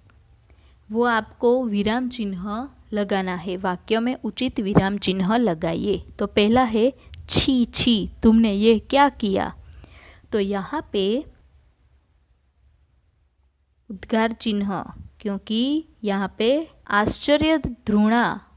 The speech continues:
दिखाई दी गई है, वो घृणा का भाव दिया है, इसीलिए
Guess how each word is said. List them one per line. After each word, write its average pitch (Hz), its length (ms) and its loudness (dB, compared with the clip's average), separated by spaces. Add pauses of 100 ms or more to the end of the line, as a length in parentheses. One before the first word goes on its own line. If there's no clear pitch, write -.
(300)
दिखाई 202 460 0
दी 196 220 -4
गई 180 320 -6
है, - 160 -14 (200)
वो 185 100 -12
घृणा 214 400 -4
का 294 200 -4 (100)
भाव 208 320 2
दिया 180 300 -2
है, 170 140 -8
इसीलिए 214 640 -2